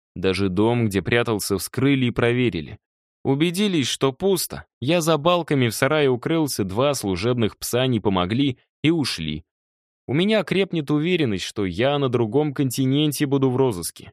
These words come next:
Соплеменники пошли на всё, чтобы меня вернуть. И я продолжаю недоумевать от их настойчивости.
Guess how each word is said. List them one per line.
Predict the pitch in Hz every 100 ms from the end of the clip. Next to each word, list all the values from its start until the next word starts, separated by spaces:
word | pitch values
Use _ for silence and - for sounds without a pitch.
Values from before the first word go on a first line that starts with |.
| _ _ _ _ _
Соплеменники | - 113 139 175 196 180 135 143
пошли | 135 135 - 175
на | 165
всё, | 139 - 175
чтобы | 156 147 123
меня | 127 120 113
вернуть. | 120 107 78 - _ _ _ _ _ _ _
И | 131
я | 143 190
продолжаю | 165 175 165 160 131 160 175
недоумевать | 165 156 156 151 139 143 143
от | 143 139
их | 127
настойчивости. | 127 - 113 117 - 73 - -